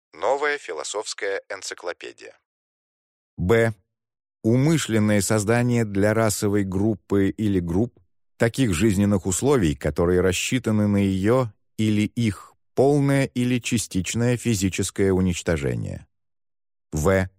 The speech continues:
Любые меры законодательного характера и другие меры, рассчитанные на то, чтобы воспрепятствовать участию расовой группы или групп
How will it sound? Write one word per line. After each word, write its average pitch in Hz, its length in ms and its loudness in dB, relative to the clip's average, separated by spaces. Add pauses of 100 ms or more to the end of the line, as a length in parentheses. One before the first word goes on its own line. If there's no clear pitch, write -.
(640)
Любые 135 420 4
меры 113 400 2
законодательного 98 880 2
характера 101 640 0
и 131 180 0
другие 104 500 0
меры, 113 340 2
рассчитанные 92 680 0
на 87 120 0
то, 120 180 0
чтобы 101 340 0
воспрепятствовать 95 1040 0
участию 95 500 0
расовой 87 460 0
группы 87 500 0
или 80 140 0
групп 82 360 -4